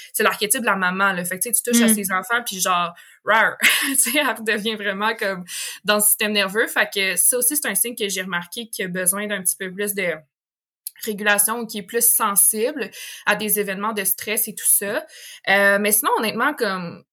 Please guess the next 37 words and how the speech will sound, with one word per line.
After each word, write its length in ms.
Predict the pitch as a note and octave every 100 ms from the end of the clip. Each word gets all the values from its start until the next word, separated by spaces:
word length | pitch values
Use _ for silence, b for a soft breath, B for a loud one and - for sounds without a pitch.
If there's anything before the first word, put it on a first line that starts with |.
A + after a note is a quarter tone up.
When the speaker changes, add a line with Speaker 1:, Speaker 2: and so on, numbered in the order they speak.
| _ _ _ _
Speaker 1:
dans 220 | G3+ A3 A3
mon 140 | A3+
travail, 460 | A3 G#3+ G#3 C4 D4
j'ai 300 | G#3+ G3 - _ _
jusqu'à 440 | G3 B3 - A#3+
maintenant, 340 | G#3 F#3+ A3 C4+ C4+
pas 100 | C#4
vraiment 340 | A#3 G#3 B3+
rencontré 600 | A3 G#3 G#3 F#3+ - B3+
de 120 | F#3+
personne 840 | F3+ G3+ F#3+ - A3+ A3+ G#3 G3 G3+
<laughs> 40 | -
qui 340 | - C#4 B3+
avait 160 | B3+ A#3+
vraiment 300 | A#3 B3+ C4+
de 80 | C4
la 140 | A3
facilité 880 | A3 A#3 A3+ - C4 A3 - A3+ A3+ B B B -
Speaker 2:
Ouais. 160 | G#3+
Speaker 1:
avec 280 | G3 F#3+ F#3+
son 160 | - -
système 360 | - - G3+
nerveux. 360 | G3 F#3+ G3+ C#4
Fait 200 | C#4+ G#3
que, 60 | -
tu 60 |
sais, 320 | A3+ A#3+ B3 -
euh, 380 | F#3+ F#3 F#3 F3+
je 60 | G3+
dirais 180 | G3+ G#3+
pas 120 | F#4
qu'il 120 | E4
y 40 | A#3
a 20 |
un 60 |
signe 340 | G#3 - A#3 A#3+
qui 240 | A#3 F#3